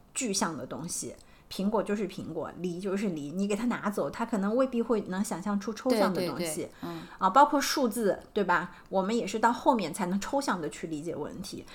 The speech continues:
Speaker 1: 所以有一些词啊，就比如说小学的时候，我们学一些形容词，什么“轻舟已过万重山”这种，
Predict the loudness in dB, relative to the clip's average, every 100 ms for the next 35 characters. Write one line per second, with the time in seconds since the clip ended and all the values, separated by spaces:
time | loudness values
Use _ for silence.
0 | -14 -2 2 8 6 6 6 6 6 -2
1 | -6 -6 -8 -10 -10 -4 0 2 2 2
2 | 0 0 0 0 0 -2 -2 0 0 0
3 | 0 0 0 -2 0 2 2 0 -6 -8
4 | -10 -18 -18 -16 -12 -6 -4 0 0 2
5 | 2 2 0 2 2 6 4 4 0 0
6 | 6 8 8 6 4